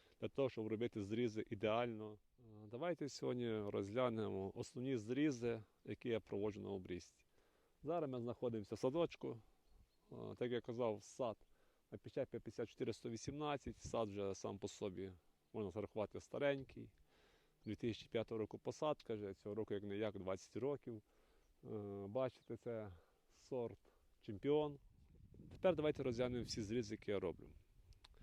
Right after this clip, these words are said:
Перший зріз називається на кільце.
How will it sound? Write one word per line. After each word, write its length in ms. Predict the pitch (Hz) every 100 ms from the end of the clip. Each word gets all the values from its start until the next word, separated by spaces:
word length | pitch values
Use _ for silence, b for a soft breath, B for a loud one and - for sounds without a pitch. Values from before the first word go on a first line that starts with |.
| B B B
Перший 380 | - 156 - 135
зріз 480 | 110 117 101 - - - 107
називається 520 | 92 101 120 123 110
на 100 | 107
кільце. 480 | 117 107 - 95